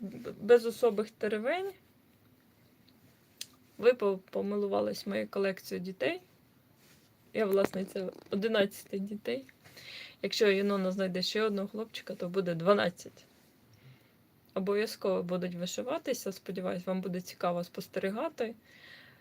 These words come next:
Е, зараз не виходить щось інше вишивати. У мене є процес бісером, він застопорився, є рушник, який треба вишивати, але х-, зараз, е, в мене повітруля. До речі, про повітрулю.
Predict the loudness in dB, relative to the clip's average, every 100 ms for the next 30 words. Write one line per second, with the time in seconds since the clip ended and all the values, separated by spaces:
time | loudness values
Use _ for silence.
0 | -20 _ -4 -4 -6 -12 -18 _ _ -6
1 | 8 8 8 4 2 2 2 0 -2 -2
2 | -6 -8 -8 -8 -6 -6 -6 -6 -6 -4
3 | -4 -4 -4 0 0 0 -2 -2 -2 -2
4 | -2 0 0 0 2 0 0 -2 -2 -2
5 | -4 -6 -4 4 6 4 2 0 0 0
6 | -2 -6 -4 -4 -4 -6 -6 -4 -2 -2
7 | -4 -4 -2 -2 -4 -4 -2 2 2 0
8 | -6 -2 2 4 2 0 -2 -2 -2 -2
9 | -2 -4 -4 -4 -4 -6 -8 -6 -8 -10
10 | -14 -10 -2 0 0 -4 -10 -4 -4 -2
11 | -6 -6 -8 -6 -6